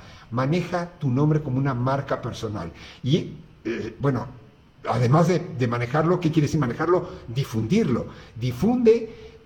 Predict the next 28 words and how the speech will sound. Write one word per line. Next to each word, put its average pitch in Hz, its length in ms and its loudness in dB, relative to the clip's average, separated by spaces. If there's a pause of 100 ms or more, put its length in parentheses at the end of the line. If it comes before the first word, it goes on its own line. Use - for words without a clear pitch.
(140)
eh, 127 320 0
este, 180 380 2
este 170 240 0
nombre 139 360 2
porque 131 400 -2
eso 185 180 2
te 170 100 -2
va 160 120 4
a - 20 4
dar 165 240 2
visibilidad 131 1080 0
hacia 127 240 -2
un 151 200 4
mercado 139 560 2
laboral. 107 460 -2 (1120)
Mientras 170 320 0
tú 269 80 0
aumentes 185 500 4
tu 127 140 -4
visibilidad, 120 680 0 (400)
van 175 260 0
a 185 160 -2 (400)
crecer 160 420 4
muchísimo 180 500 0
tus - 200 -4
oportunidades 131 680 -2
de 110 120 0
trabajo. - 580 -4